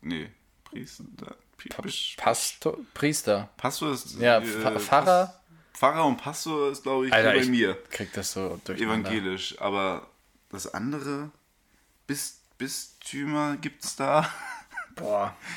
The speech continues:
Speaker 1: Ich verstehe das
Speaker 2: Frag
Speaker 1: auch
Speaker 2: mich
Speaker 1: alles
Speaker 2: nicht.
Speaker 1: nicht.
Speaker 2: Vielleicht reden wir über einen Aspekt von Italien, von dem wir mehr verstehen. Mafia.
Speaker 1: Yes, die Mafia. <laughs>
Speaker 2: Hast du eine geile Mafia-Geschichte?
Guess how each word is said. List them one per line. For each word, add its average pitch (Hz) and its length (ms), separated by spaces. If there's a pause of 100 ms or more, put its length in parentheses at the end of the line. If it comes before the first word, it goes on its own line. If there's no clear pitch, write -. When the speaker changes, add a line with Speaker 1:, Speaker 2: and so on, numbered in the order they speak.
(260)
Speaker 1:
Ich 104 120
verstehe 95 360
das 90 60
Speaker 2:
Frag 123 180
Speaker 1:
auch 117 40
Speaker 2:
mich 127 80
Speaker 1:
alles 120 220
Speaker 2:
nicht. 95 120
Speaker 1:
nicht. 95 120
Speaker 2:
Vielleicht 120 380
reden 117 240
wir 110 100
über 110 200
einen 107 160
Aspekt 107 360
von 113 100
Italien, 104 420
von 101 160
dem 98 140
wir 98 80
mehr 98 180
verstehen. 95 500 (720)
Mafia. 120 500 (480)
Speaker 1:
Yes, 139 760
die 160 180
Mafia. 131 800 (1500)
<laughs> - 0
Speaker 2:
Hast - 840
du 123 40
eine 120 120
geile 120 240
Mafia-Geschichte? 117 840